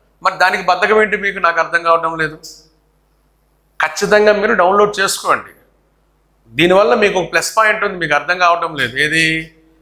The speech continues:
ఇద్దరు కలిసి చూసుకోవచ్చు. ఒకళ్ళు మొబైల్లో చూసుకుంటా ఉంటే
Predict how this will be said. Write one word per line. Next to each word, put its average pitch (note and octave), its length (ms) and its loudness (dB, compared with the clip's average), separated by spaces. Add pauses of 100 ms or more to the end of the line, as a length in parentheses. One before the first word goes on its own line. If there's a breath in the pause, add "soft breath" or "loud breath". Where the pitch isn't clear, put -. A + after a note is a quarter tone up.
(120)
ఇద్దరు D3+ 300 0
కలిసి G3+ 300 0
చూసుకోవచ్చు. D#3 560 -8 (200)
ఒకళ్ళు D#3 240 2
మొబైల్లో F3+ 480 2
చూసుకుంటా F3 420 -2
ఉంటే D3+ 500 0